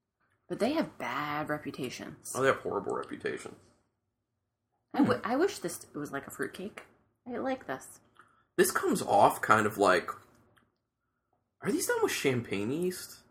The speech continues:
Speaker 2: Because it's got, like, a champagne
Speaker 1: Oh, yeah.
Speaker 2: yeast type flavor and, and, like,
Speaker 1: Really
Speaker 2: carbonation
Speaker 1: teeny,
Speaker 2: feel to it.
Speaker 1: small bubbles. No, I
Speaker 2: Mm-hmm.
Speaker 1: like this carbonation level.
Speaker 2: There's a little bit of an apple on the,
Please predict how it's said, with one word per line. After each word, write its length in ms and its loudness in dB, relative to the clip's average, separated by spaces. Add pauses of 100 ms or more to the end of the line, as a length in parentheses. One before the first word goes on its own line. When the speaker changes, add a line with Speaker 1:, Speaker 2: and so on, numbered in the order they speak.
(140)
Speaker 2:
Because 260 0
it's 120 -4
got, 280 2
like, 140 2
a 60 0
champagne 640 2
Speaker 1:
Oh, 20 2
yeah. 400 2
Speaker 2:
yeast 480 -2 (560)
type 360 6
flavor 760 4
and, 380 0
and, 300 0
like, 180 0
Speaker 1:
Really 140 2
Speaker 2:
carbonation 760 4
Speaker 1:
teeny, 140 0
Speaker 2:
feel 300 2
to 280 0
it. 140 0
Speaker 1:
small 280 -2
bubbles. 580 -8 (920)
No, 100 0
I 140 4
Speaker 2:
Mm-hmm. 80 2
Speaker 1:
like 180 4
this 160 -4
carbonation 540 -2
level. 340 -10 (560)
Speaker 2:
There's 140 8
a 20 2
little 180 10
bit 120 10
of 100 6
an 180 0
apple 600 6 (580)
on 240 2
the, 480 2